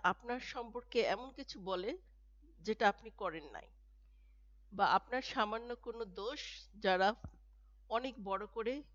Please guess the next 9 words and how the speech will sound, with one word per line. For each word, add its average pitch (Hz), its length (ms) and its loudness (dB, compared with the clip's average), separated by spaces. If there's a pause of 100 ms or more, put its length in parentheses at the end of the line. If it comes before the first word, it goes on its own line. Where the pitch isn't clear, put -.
(240)
দেখানোর 202 560 0
চেষ্টা 185 340 -8
করে, - 300 -12 (1080)
বা 233 220 4
যারা 214 360 4
আপনাকে 220 500 -2 (340)
অকারণে 233 640 -2
রাগাতে 190 460 2
চায়, - 300 -8